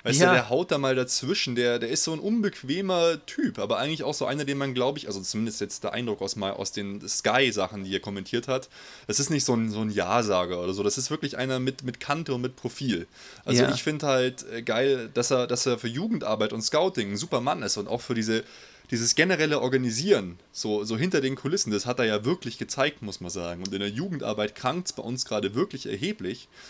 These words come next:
Speaker 1: weil wir keine Jugendmeisterschaften mehr gewinnen und auch keine großen Spieler nachkommen. Und da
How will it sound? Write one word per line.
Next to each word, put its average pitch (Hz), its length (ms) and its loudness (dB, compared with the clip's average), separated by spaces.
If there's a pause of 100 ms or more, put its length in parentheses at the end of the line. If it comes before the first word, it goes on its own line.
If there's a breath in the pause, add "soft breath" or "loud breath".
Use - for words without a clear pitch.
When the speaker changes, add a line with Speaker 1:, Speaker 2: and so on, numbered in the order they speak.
(100)
Speaker 1:
weil - 140 4
wir 110 80 0
keine 156 260 0
Jugendmeisterschaften 151 920 -4
mehr 147 140 -2
gewinnen 160 460 -2 (180 loud breath)
und 120 140 -2
auch 117 100 2
keine 143 240 2
großen 123 300 2
Spieler 190 320 2
nachkommen. 90 480 -6
Und 92 140 -6
da 139 280 2